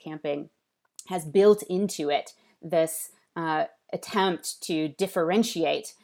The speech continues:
uh, itself, right, from those who are camping for other kinds of reasons, that it's, it's really from the get-go, um, that that division shows up.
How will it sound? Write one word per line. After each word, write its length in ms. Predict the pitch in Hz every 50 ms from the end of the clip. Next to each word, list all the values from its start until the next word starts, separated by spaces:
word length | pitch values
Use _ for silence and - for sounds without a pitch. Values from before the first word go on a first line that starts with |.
| _ _ _ -
uh, 160 | 180 170 165 -
itself, 680 | - 180 - - - - 165 156 123 147 - - - - -
right, 320 | 180 175 160 160 151 - -
from 420 | - - 185 175 170 170 170 160 - - _ _
those 220 | 185 175 175 175
who 120 | - - 170
are 80 | 160
camping 400 | 160 - - 151 151 - 156 147
for 160 | 147 - 143 -
other 300 | - 156 151 143 147 - -
kinds 300 | - - - - 160 -
of 140 | 143 143 151
reasons, 580 | 151 160 170 165 156 151 - - - 175 - -
that 160 | 175 170 160
it's, 240 | 151 151 - - - -
it's 240 | 170 156 - - -
really 300 | - 165 180 175 165 160
from 240 | 160 - - - 143
the 80 | 156
get-go, 540 | 151 - 160 - - _ - 120 98 - - - _ _ _ _
um, 160 | - 165 160
that 200 | 160 160 151 -
that 220 | 160 160 - - 151
division 600 | 175 147 143 147 165 170 156 165 - - - - - _ _ _ _
shows 340 | _ - - 147 135 139 -
up. 200 | - - - -